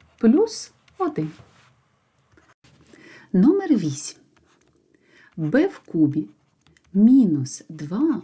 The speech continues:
б в квадраті мінус два б плюс одиниця. Так, давайте ми, е, використаємо метод групування та згрупуємо перший та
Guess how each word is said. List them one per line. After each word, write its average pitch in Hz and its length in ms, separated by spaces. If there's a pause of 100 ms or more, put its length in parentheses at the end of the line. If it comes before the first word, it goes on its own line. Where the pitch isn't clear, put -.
(120)
б 180 260
в - 100
квадраті 135 760 (420)
мінус 214 600
два 147 420 (120)
б 269 340 (180)
плюс 233 520
одиниця. 160 600 (580)
Так, 151 160 (800)
давайте 247 500
ми, 196 200
е, - 580
використаємо 175 1000
метод 190 440
групування 151 840 (440)
та 202 160
згрупуємо 190 720
перший 220 580
та 349 280